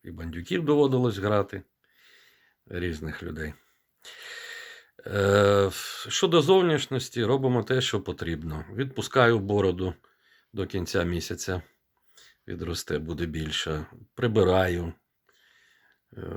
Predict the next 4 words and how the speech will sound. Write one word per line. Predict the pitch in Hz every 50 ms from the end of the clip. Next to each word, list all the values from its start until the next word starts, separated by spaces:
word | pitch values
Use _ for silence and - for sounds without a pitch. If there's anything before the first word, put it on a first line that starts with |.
| - 87 87 85 85 85 - 85 85 85 60 - - 87 85 -
можу | 85 85 85 87 87 82 80 - - _ _ _ _ - _ _ _ _ - _ _ _
підстригтися, | - 92 - - - 90 90 92 - - - 78 - - 78
поголитися. | - - 80 - 85 82 82 87 80 - 82 - - - 87
Тобто, | - - 87 - - - 95 82 80